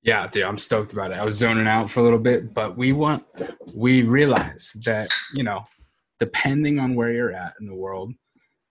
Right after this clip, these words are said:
uh, gyms are starting to open back up.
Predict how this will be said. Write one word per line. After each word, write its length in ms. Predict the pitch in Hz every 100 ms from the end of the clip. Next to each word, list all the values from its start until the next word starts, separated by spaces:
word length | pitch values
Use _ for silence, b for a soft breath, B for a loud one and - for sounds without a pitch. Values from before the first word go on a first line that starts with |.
| 95
uh, 280 | 92 80 69 64 60 _ _ _ _ _ _ - -
gyms 400 | 127 117 113 107
are 20 |
starting 320 | 104 120 101 80
to 180 | 95 -
open 280 | 113 - 107
back 280 | 95 87 -
up. 160 | 80